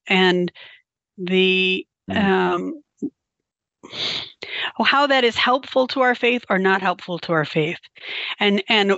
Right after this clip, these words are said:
Speaker 1: and should we, should we be, uh, thinking about ourselves as a holy people, as a priesthood, um, while acknowledging that we are still in process, right?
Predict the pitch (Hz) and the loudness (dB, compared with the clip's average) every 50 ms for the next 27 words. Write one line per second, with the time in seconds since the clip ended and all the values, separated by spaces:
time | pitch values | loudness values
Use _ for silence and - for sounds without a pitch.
0 | - - 226 214 196 196 196 - - - - 277 285 302 269 269 247 247 233 226 | 0 2 2 2 2 2 0 0 0 2 2 2 2 2 0 0 -2 -2 -2 0
1 | 226 220 220 - - - - - - - - 311 330 370 320 285 277 240 220 190 | -2 -2 -4 -6 -14 -20 -18 -8 -4 -2 0 2 2 2 2 2 2 2 2 2
2 | 208 196 190 180 175 165 - _ _ _ _ _ _ - - 214 196 190 185 180 | 2 2 2 2 0 -2 -4 _ _ _ _ _ _ -4 0 2 2 4 4 2
3 | 175 170 170 - - _ _ _ _ _ - 262 262 247 - 247 208 196 185 185 | 2 0 -2 -4 -10 _ _ _ _ _ 0 0 0 0 0 0 0 2 2 4
4 | 180 185 185 185 175 - - 196 175 170 - - - 202 190 202 196 - 202 190 | 4 2 2 0 0 0 0 0 -2 -2 -4 -6 -6 -6 -4 -4 -2 -2 -2 -2
5 | 185 185 180 - 190 185 175 - - 175 170 190 180 - 214 180 - - 208 202 | -2 -4 -6 -6 -6 -8 -4 -2 0 0 2 2 2 2 0 0 0 0 0 0
6 | - - - 190 175 170 165 165 - - - - - - - - - - - 202 | 2 2 2 4 4 4 4 2 -2 -12 -14 -14 -14 -14 -16 -18 -12 -4 -2 0
7 | 190 190 190 - 254 233 285 285 277 285 254 240 220 - 233 214 208 208 202 190 | 0 0 0 0 0 2 2 2 2 2 2 0 0 0 2 2 2 2 0 0
8 | 180 180 170 170 170 170 175 170 185 190 185 175 165 - - - 185 170 165 156 | 0 0 0 0 0 -2 -2 -2 -4 -2 0 0 0 0 -2 -4 -2 -2 -2 -2
9 | 151 - 165 156 147 143 - - 175 170 180 - - - - - 190 185 196 233 | -2 0 0 0 0 -2 -4 -8 -10 -10 -10 -10 -12 -8 -2 2 4 4 4 4
10 | 240 | 0